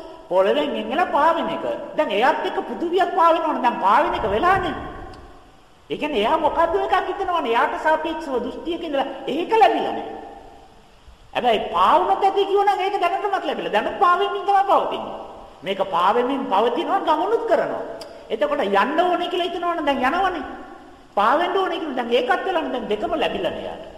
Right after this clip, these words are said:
මොකවත් කරන්න නැතුව, වඩන්න නැතුව. හැබැයි එයා එකක් හිතනවනේ, මේමයි පාවෙන්න ඕනේ කියලා. ඒක ලැබිලා නෑ. හරි. ඒකට සාපේක්ෂව හරි. එහෙනම් කමඨාන වඩන භාවනා යෝගියා යම්කිසි බලාපොරොත්තුවක් තිබුණාම,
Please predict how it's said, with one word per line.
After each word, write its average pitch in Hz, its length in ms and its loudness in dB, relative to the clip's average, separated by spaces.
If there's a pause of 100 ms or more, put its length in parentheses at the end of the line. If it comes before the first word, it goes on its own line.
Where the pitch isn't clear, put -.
මොකවත් 220 340 -2
කරන්න 151 260 -2
නැතුව, 135 200 -6
වඩන්න 123 280 -2
නැතුව. - 260 -10 (720)
හැබැයි 196 280 -2
එයා 190 240 0
එකක් 381 180 0 (100)
හිතනවනේ, 349 460 0
මේමයි 302 500 0
පාවෙන්න 370 420 4
ඕනේ 339 160 -2
කියලා. 294 180 -4
ඒක 427 220 0
ලැබිලා 320 400 2
නෑ. - 140 -10 (240)
හරි. 330 200 0 (400)
ඒකට 302 300 -4
සාපේක්ෂව 285 520 -4
හරි. 233 200 -4 (880)
එහෙනම් 240 280 -4
කමඨාන 247 600 -2
වඩන 196 420 0
භාවනා 185 560 2
යෝගියා 208 460 0 (100)
යම්කිසි 143 400 -4
බලාපොරොත්තුවක් 170 880 -2
තිබුණාම, 165 460 -2